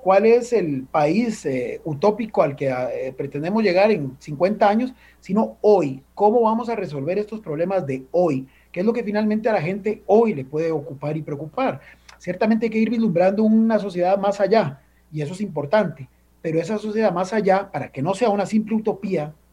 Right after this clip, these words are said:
tiene que construirse sobre bases firmes, y esas bases firmes implican entrarle a los problemas de hoy. Entonces, sí me parece muy importante todos los candidatos y precandidatos que se salgan un poquito de esa lógica interna en la que están inmersos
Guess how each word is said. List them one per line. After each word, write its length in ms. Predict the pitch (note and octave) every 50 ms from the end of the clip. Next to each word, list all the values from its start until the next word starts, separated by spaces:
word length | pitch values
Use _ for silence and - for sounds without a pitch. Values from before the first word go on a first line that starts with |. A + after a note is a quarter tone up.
| _ _ _ _ _ _ -
tiene 220 | E3 E3+ F3 F#3
que 120 | F#3+ G#3+ G#3
construirse 480 | G#3 F#3 F#3 - E3 E3 F3 E3+ G#3
sobre 240 | G3+ G3 F3 D3 C3
bases 380 | C3 C#3 C#3+ C#3 G#3+ F#3 - -
firmes, 420 | B3 C4 A#3+ G3 D#3 B2 A#2 -
y 100 | - D#3
esas 220 | D3+ D3 G3 G3+ F#3
bases 300 | G3 G3 F#3+ G#3 G#3 G3+
firmes 400 | - A3+ G#3 G3 F#3+ G3 F#3 G3
implican 540 | G#3 F#3+ - G3+ G3 F#3 G3 G3+ G3+ G3+ G3+ - - _ _ _ -
entrarle 540 | F3 D#3 D3+ C#3 - E3 D#3+ D#3+ E3 F#3 G#3+
a 40 | A3
los 120 | G#3+ G#3+
problemas 380 | - D3+ C3+ D3 E3+ G3+ G3+ D#3+
de 200 | D#3+ C#3+ C#3 - _ _ -
hoy. 420 | F3 F#3 F#3+ F3 D3+ C3 - - _ -
Entonces, 380 | C#3+ C3+ C3+ F#3+ F#3+ E3+ D3
sí 100 | C3+ F3
me 100 | G3 A3
parece 280 | A3 G#3 G3 G3+ G3 A3
muy 160 | G#3 G3+ G#3+
importante 680 | A3 G#3+ G#3+ G#3 G#3 - G3+ G3+ G3 F#3 F#3+ A#3 A3+ A3 _ _ - _ _ _ _ _ _
todos 240 | - F#3+ G3+ A#3 A#3
los 120 | G#3+ G#3+
candidatos 540 | - E3 D#3 D3 C#3+ C#3 D#3+ F#3 - A3+ F#3+
y 40 | G3+
precandidatos 840 | F#3 F3 D3 D3+ C#3 C#3 C#3+ D3 D#3 E3+ F3+ F3+ - A#3+ A3 A3+ _ _ _ _ _ _ _ _ _ _ _ _
que 80 | D#3 C#3+
se 120 | - D3+
salgan 280 | B2+ D3 D3+ D#3+ F#3+ G3+
un 80 | F#3+
poquito 360 | - G3 D#3 F3 F#3 - G3+ F#3
de 60 | F#3
esa 160 | F3+ G#3 F#3
lógica 380 | F3+ F3 F3+ G3+ G3 - G3 E3+
interna 400 | D3+ C3+ - E3+ F3 F#3+ G3 F#3+
en 60 | E3+
la 60 | C#3+
que 80 | C3+ C3
están 220 | - - E3+ F3+
inmersos 540 | F#3+ F3 E3 F3+ F#3 F3+ F#3 G#3+ - -